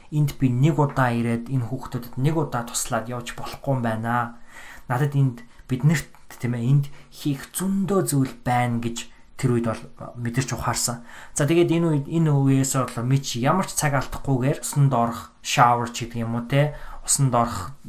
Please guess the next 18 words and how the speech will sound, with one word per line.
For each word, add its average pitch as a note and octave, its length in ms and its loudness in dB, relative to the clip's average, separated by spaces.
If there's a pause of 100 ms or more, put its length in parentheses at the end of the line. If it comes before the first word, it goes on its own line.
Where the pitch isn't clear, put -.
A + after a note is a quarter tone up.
(200)
газрыг A#2 400 0
нь A#2 80 0
бий A#2+ 160 0
болгож A#2 400 -2
өгдөг, A#2+ 560 -4 (320)
а, C3 240 -6
хувцас C3 480 2
угаах A#2+ 320 0
газрыг A#2 400 -2
нь A#2+ 160 -4
бий B2 80 0
болгож A#2 480 -4
өгдөг. A#2 400 -6
Ингээ A#2 240 -2
янз G#3+ 240 4
бүрийн C3+ 320 4
юмнуудыг A#2+ 400 -4
тэр B2+ 240 -2